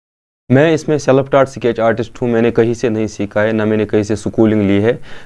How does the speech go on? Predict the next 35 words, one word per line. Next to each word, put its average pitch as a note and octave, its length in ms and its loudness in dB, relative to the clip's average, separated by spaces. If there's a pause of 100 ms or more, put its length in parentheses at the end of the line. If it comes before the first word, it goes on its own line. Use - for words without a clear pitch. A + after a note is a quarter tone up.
(100)
तो A#2 180 4
मतलब A2+ 300 2
जब A2 200 2
मैं A#2 140 2
स्टार्ट A#2+ 380 0
मैंने G#2+ 200 -2
किया A2+ 240 -6
तो A#2 140 -2
मैंने A2+ 240 -2
उस A#2+ 200 -2
टाइम A#2+ 180 2
अपना G#2+ 240 -2
नाम G#2+ 300 0
कामरान A2+ 480 -2
स्केच - 520 -2
आर्ट A2 280 0
रखा G2+ 240 -6
था, C3 160 -8
मैं B2+ 260 -2
only C3 300 2
स्केचिंग A2+ 460 -2
करता F#2 320 -6
था F2 260 -8 (400)
क्योंकि B2 200 2
मुझे C3 220 4
शौक B2+ 340 2
था C3+ 60 0
ज़्यादा B2 220 2
पोर्ट्रेट्स A2+ 500 0
बनाना, G#2 380 -6
जो A2 160 -4
ह्यूमन A2+ 280 2
फेस G2+ 320 -2
होता G2 200 -2
है, B2+ 160 -2